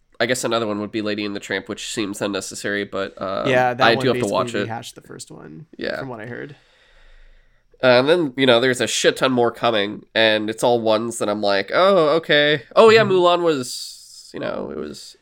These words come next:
Speaker 1: I would say it's
Speaker 2: They,
Speaker 1: also in
Speaker 2: they
Speaker 1: the
Speaker 2: made
Speaker 1: middle.
Speaker 2: some bad choices there.
Speaker 1: It, it, it, it wasn't as bad as I thought it would be, but it wasn't what it could have been either. So that's
Speaker 2: Yeah.
Speaker 1: also, like, middle tier. I'd say it's right below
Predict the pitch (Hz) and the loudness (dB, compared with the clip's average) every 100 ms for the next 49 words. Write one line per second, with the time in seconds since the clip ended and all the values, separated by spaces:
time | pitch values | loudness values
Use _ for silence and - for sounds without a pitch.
0 | - 160 208 202 160 143 135 165 156 151 | 0 2 2 0 2 2 2 2 2 2
1 | 151 147 139 139 139 135 135 117 127 127 | 2 0 -2 -2 -2 -6 -8 -8 -8 -6
2 | 113 117 - 151 190 - 196 - _ _ | -4 -4 -4 -2 -2 0 0 -2 _ _
3 | _ _ - 196 180 202 - - 160 131 | _ _ -4 0 4 4 4 2 0 2
4 | - 123 135 135 123 117 117 117 104 113 | 4 4 4 0 0 2 2 2 -2 -6
5 | 113 123 _ _ - 131 - 113 117 117 | -6 -8 _ _ -2 -2 -2 -2 0 0
6 | 117 107 - _ _ _ _ _ _ _ | -2 -6 -10 _ _ _ _ _ _ _
7 | _ _ _ - 117 120 120 - - 107 | _ _ _ -8 -2 0 0 -2 -6 -6
8 | 90 95 71 107 - - - - 110 107 | -4 -6 -8 -10 -14 -16 -8 -2 0 0
9 | 104 113 110 120 104 110 113 107 - 107 | 0 -2 -2 -2 -2 -2 -4 -4 -2 -2
10 | 104 120 110 - - 110 - 117 107 104 | -2 -2 -4 -4 -2 -2 -2 -4 -2 -2
11 | 104 95 92 87 85 | -2 -2 -4 -6 -10